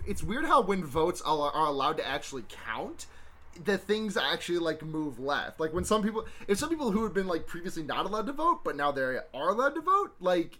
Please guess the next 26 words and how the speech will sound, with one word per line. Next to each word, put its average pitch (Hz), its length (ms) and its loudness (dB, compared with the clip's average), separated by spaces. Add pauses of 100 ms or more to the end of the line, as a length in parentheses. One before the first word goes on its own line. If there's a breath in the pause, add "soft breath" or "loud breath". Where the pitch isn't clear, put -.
I 214 80 0
just, 208 360 -6
these 254 200 2
people - 280 2
just 202 180 -2
think 233 160 -2
that, 220 140 -4
like, 180 320 2 (160)
they're 202 200 2
just, 196 200 -4
like, 202 160 0 (120)
unloading 185 760 0
the 143 80 -6
Demo-, 151 360 -2
the 156 80 -6
Democratic 170 520 -2
votes 160 360 2
off 160 240 4
of 160 100 -4
a 139 120 -2
fucking 180 560 -2
truck, 165 680 2
and 165 160 -2
it's 175 120 -2
just, 208 180 -6
like, 214 320 -2